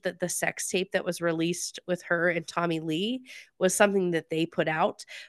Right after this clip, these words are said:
But she has been fighting since it came out because someone stole it from their house.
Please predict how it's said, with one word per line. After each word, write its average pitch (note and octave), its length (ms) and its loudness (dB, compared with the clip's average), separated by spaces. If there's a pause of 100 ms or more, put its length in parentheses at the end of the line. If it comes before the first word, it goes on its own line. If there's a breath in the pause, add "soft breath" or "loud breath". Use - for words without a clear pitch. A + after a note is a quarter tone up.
(100)
But F#3+ 120 -4
she A#3+ 260 2
has B3 140 0
been C#4+ 160 4
fighting F#3+ 560 4
since F3+ 280 0
it - 140 -8
came E3+ 280 0
out F#3 220 2
because F#3 300 0
someone G#3 340 2
stole F3 340 4
it F3+ 160 4
from E3+ 180 2
their D#3+ 160 2
house. D#3 600 0